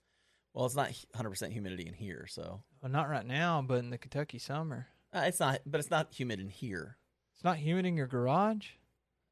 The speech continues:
Speaker 1: No, 'cause, like, there's a barrier between the outside and here.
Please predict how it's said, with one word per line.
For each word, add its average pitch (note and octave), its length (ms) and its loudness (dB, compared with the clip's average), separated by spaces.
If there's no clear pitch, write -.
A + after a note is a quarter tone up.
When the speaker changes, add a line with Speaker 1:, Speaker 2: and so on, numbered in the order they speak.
Speaker 1:
No, D3+ 260 0
'cause, A2+ 240 -6
like, G#2+ 140 0
there's G#2+ 240 -10
a G#2+ 80 -4
barrier A2+ 460 0
between G2 340 -8
the F#2 140 -8
outside F#2+ 640 -2
and F#2 100 -12
here. - 420 -12